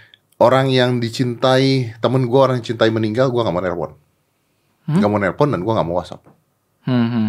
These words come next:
Speaker 1: Karena gua pernah mengalami ketika bokap gua meninggal, gua terganggu sekali dengan WhatsApp dan telepon orang.
Speaker 2: Jadi kita belum tentu tahu itu apakah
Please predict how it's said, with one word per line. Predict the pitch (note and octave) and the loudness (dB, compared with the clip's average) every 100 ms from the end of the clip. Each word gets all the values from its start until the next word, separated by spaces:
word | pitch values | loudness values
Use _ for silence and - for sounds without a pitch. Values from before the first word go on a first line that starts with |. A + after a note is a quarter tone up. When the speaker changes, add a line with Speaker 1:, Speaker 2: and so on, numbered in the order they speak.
| A#2 | -2
Speaker 1:
Karena | G2+ A2 | -2 0
gua | B2 | 0
pernah | C#3+ C3 | 0 -2
mengalami | G#2+ G2+ F2 E2 G#2 | -2 -4 -6 -6 -6
ketika | - - E2+ | -8 -6 -6
bokap | E2 F2+ B2 - | -4 -4 -4 0
gua | B2+ E3+ | 2 2
meninggal, | G2 E2+ D2 C#2+ E2 - _ | 0 -8 -8 -8 -8 -12 _
gua | - G#2+ | -6 -4
terganggu | G#2 G#2+ F2+ - D3+ D#3+ A#2+ | -4 -6 -6 -2 0 0 -4
sekali | - G2 | -4 -6
dengan | F#2+ F2+ | -4 -6
WhatsApp | D#2+ - - | -6 -8 -10
dan | D#2+ | -10
telepon | D2+ D2+ D#2+ | -12 -12 -14
orang. | D#2 - _ _ _ _ _ _ _ _ - | -14 -20 _ _ _ _ _ _ _ _ -2
Speaker 2:
Jadi | B2 A#2+ | 0 0
kita | C#3+ C3 | 0 0
belum | - B2+ A#2+ A#2 | 0 0 -2 -6
tentu | - - | -8 -6
tahu | A2+ D3+ D3+ - | 0 2 2 -2
itu | A#2+ - - | -6 -6 -4
apakah | - - A2 A2 - | -2 0 0 -2 -6